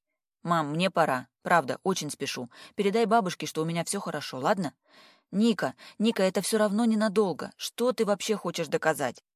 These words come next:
В мамином голосе послышались истерические нотки. «Мам, я хочу успеть навстречу. Поверь, у меня действительно всё хорошо»,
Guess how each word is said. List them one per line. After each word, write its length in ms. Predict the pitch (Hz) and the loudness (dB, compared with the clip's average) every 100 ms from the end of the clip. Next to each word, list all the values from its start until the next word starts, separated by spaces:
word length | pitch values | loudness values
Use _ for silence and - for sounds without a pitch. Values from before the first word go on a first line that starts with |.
| _ | _
В 100 | 131 | -8
мамином 460 | 151 151 143 135 131 | -4 -2 -2 -4 -4
голосе 340 | 143 135 - | -4 -4 -6
послышались 600 | 131 127 139 135 139 127 | -8 -8 -8 -6 -6 -6
истерические 680 | 143 - 143 123 - - 143 | -6 -6 -6 -6 -8 -6 -6
нотки. 380 | 139 117 - - _ - - - _ | -6 -8 -14 -18 _ -20 -20 -20 _
«Мам, 280 | 170 190 175 | 0 2 4
я 120 | 165 | 4
хочу 260 | 170 180 175 | 4 2 -2
успеть 360 | 175 - 170 | -2 -2 -2
навстречу. 560 | 165 165 - 165 151 123 | 0 -2 -2 -2 -2 -2
Поверь, 340 | 165 170 185 | 0 2 2
у 60 | 151 | 2
меня 160 | 156 160 | 0 -2
действительно 580 | 165 - 202 214 208 | -4 -4 -4 0 0
всё 300 | 202 - 202 | 0 0 -2
хорошо», 560 | 208 208 208 - 180 123 | 0 0 0 0 0 0